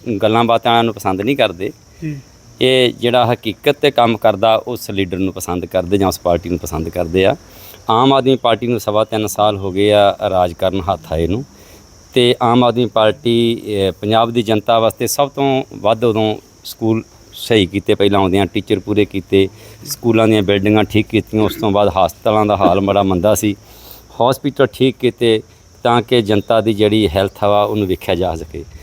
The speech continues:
Speaker 1: ਉਸ ਤੋਂ ਬਾਅਦ ਹੁਣ ਇੱਕ ਬੜਾ ਹੋਰ ਵੱਡਾ ਉਪਰਾਲਾ ਕੀਤਾ ਸਰਕਾਰ ਨੇ, ਜਿਵੇਂ ਗਰੀਬ ਅਮੀਰ ਬੀਬੀਆਂ ਜਿਹੜੀਆਂ ਕੋਈ ਗੁਰ-, ਅਹ,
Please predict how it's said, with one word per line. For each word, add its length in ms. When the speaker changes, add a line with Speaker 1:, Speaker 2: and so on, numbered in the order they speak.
Speaker 1:
ਉਸ 100
ਤੋਂ 240
ਬਾਅਦ 300
ਹੁਣ 440
ਇੱਕ 580
ਬੜਾ 280
ਹੋਰ 220
ਵੱਡਾ 420
ਉਪਰਾਲਾ 380
ਕੀਤਾ 280
ਸਰਕਾਰ 380
ਨੇ, 240
ਜਿਵੇਂ 480
ਗਰੀਬ 360
ਅਮੀਰ 280
ਬੀਬੀਆਂ 460
ਜਿਹੜੀਆਂ 300
ਕੋਈ 120
ਗੁਰ-, 220
ਅਹ, 280